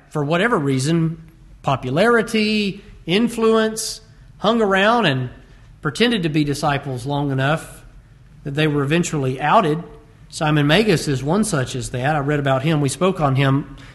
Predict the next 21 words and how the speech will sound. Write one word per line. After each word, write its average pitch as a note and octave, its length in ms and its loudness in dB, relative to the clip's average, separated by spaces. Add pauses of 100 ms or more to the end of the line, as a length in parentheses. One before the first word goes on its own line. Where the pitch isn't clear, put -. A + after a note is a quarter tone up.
(100)
before C#3+ 500 0 (200)
Corona D#3+ 340 2
Apocalypse C#3 640 -2
happened F3 420 -4
on D3 140 -2
a C3 60 0
Wednesday C3 400 0
night. C3 300 2 (840)
Very C#3+ 200 0
wicked E3 340 2
man. G2+ 300 -6 (2250)
Recently C#3 360 -4
read C#3+ 180 0
about C3+ 300 0
him C#3 600 -2
in C3+ 140 -6
his C#3 220 -4 (1040)
association D#3+ 680 2
with C#3 140 0
early E3+ 200 2
Gnosticism. D#3+ 800 -2